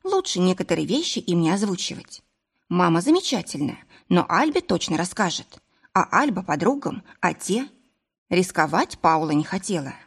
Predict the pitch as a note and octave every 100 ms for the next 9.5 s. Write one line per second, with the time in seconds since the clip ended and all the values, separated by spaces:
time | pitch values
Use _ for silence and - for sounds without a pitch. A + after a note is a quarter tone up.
0 | _ _ _ _ _ _ _ _ D#3 G#3
1 | F#4 C4 - - - - _ - D#4+ F#4
2 | E4 F#3 E3+ A#3 D#4+ - - - _ -
3 | F3+ F#3+ G3+ F#3 G3 - F#3 F#3+ F#3 -
4 | D#3 D#3 F4 - - G#3 _ _ _ _
5 | _ _ - F3 F3+ F#3 F3 D#3+ C#3+ G#3
6 | E4 C4+ - F3 E3 - E3 D3+ D#3 E3
7 | - E3 F#3 E3 - - - _ _ _
8 | _ - F3 E3 F3 D#4 - F3 - -
9 | C#3+ D#3+ F#3+ E3+